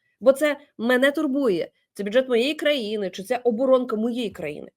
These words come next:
Гаспаряну абсолютно плювати, що ж там в Росії. Ну то давайте я за нього розкажу вам. Корупція в Росії — системна проблема. Вона коштує економіці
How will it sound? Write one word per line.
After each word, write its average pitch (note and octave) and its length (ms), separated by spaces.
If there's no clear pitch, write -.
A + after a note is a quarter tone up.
Гаспаряну G3+ 800
абсолютно C4 880
плювати, D#4+ 460
що C#4 120
ж - 100
там D4+ 120
в D#4 40
Росії. C#4 480
Ну F4+ 80
то F#4 100
давайте D#4+ 320
я F#4 140
за G3+ 140
нього F#3+ 220
розкажу C#4+ 440
вам. - 140
Корупція F#4 420
в B3 60
Росії — E4 340
системна D4+ 440
проблема. C4+ 540
Вона F4 180
коштує E4 500
економіці D#4 800